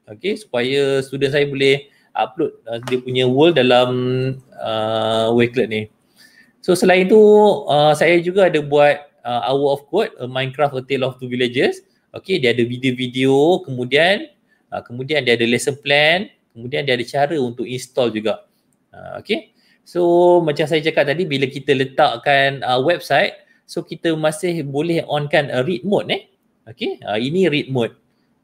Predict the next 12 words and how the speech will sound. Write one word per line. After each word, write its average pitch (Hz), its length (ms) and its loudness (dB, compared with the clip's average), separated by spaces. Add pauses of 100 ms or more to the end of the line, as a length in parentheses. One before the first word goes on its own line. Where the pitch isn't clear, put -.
(240)
So 190 240 -2
dia 160 160 4
akan 190 400 2
keluarkan 170 720 0
je, 165 160 2
ah, 123 480 -6
apa, 147 440 -2 (1160)
dia 139 80 -6
tak 151 160 2
ada 156 160 4
gambar-gambar, 151 800 0
okey. 302 320 -6